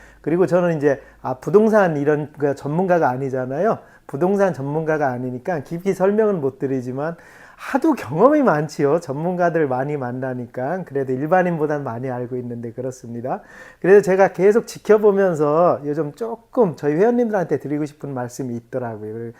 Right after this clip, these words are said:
뭐, 뭐, 뭐냐면은, 이제는요, 땅이 있는 게 굉장히 중요해집니다. 대한민국에서 부동산이라는 게 뭐냐면,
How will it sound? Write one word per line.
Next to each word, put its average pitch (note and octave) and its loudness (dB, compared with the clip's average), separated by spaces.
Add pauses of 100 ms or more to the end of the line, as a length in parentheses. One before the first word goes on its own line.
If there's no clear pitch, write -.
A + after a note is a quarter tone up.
(240)
뭐, C#3 0
뭐, C#3+ 0
뭐냐면은, D3+ 0 (320)
이제는요, F#3 8 (280)
땅이 D#4+ 2
있는 A3+ 2
게 G3+ 4
굉장히 E3+ 2
중요해집니다. B2 -4
대한민국에서 C#3 -4
부동산이라는 B2+ -6
게 F3+ -2 (360)
뭐냐면, D3+ 2